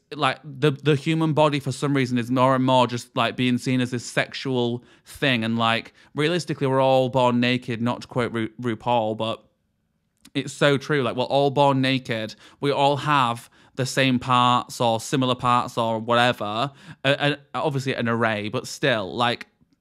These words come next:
as bodies are as bodies, like, I just feel like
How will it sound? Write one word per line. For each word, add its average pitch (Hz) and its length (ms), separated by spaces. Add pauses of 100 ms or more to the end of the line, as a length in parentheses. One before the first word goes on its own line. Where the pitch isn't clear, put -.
(120)
as 135 160
bodies 160 360
are 143 100
as 131 100
bodies, 131 800 (580)
like, 127 340 (800)
I 131 120
just 143 240
feel 135 180
like 123 520